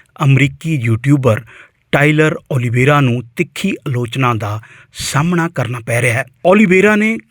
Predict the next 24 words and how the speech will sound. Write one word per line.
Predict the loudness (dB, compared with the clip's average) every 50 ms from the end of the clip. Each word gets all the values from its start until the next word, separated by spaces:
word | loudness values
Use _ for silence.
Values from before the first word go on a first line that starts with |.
| _ -4
ਕਰਨਾਟਕ | -2 0 2 2 2 2 0 -4 -8 -6 -2
ਦੇ | 0 0 0 0 -2
ਗੁਮਟਾਪੁਰਾ | -2 -2 0 0 0 0 0 0 0 0 0 -2 -2 -2
ਪਿੰਡ | -4 -2 0 0 0 2
ਵਿੱਚ | 0 0 -2 -2 -6 -18 -20 -20 _ _ _ -12
ਗੋਰੇ | -6 0 2 4 4 4 4
ਹੱਬਾ | 2 2 0 2 0 0
ਤਿਉਹਾਰ | 0 -2 -4 -4 -2 0 0 2 2 0 0 -2
ਵਿੱਚ | -6 -8 -6 -6
ਸ਼ਾਮਲ | -4 -2 -2 0 0 -2 -2
ਹੋ | 0 -2 -2
ਕੇ | -2 -2 -2 -2 -2 -2 -6 -16 -20 -20 _ -12 -4 0
ਵੀਡੀਓ | 0 0 2 2 0 0 0
ਬਣਾਈ | 0 -2 -2 -2 -4
ਸੀ। | -4 -6 -6 -6 -6 -8 -14 _ _ _
ਤੇਈ | 0 2 4 4 2 2
ਅਕਤੂਬਰ | 0 0 0 0 0 2 2 0 2
ਨੂੰ | 2 0 0 0
ਦੀਵਾਲੀ | 2 2 2 2 2 2 2 2
ਦੇ | 4 2 2 2
ਸਮਾਪਨ | 0 0 0 0 0 0 -2 -2 -2 -2 0
ਮੌਕੇ | 2 2 0 0 0 0 0 0
ਮਨਾਏ | 2 0 0 0 0 0 0 0
ਜਾਣ | 0 0 0 0